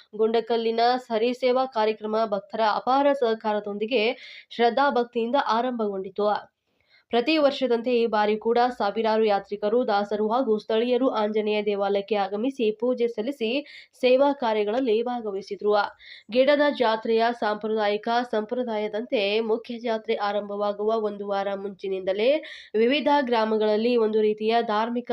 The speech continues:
ಸೇವೆಗಳು ನಿರಂತರವಾಗಿ ನಡೆಯುತ್ತವೆ. ಲಕ್ಷಾಂತರ ಜನರನ್ನ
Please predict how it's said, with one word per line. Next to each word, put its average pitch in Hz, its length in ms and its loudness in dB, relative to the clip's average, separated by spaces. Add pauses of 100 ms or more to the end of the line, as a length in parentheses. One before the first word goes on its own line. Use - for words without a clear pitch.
ಸೇವೆಗಳು 220 600 2
ನಿರಂತರವಾಗಿ 226 840 0
ನಡೆಯುತ್ತವೆ. 202 600 -4 (480)
ಲಕ್ಷಾಂತರ 269 640 2 (160)
ಜನರನ್ನ 220 440 0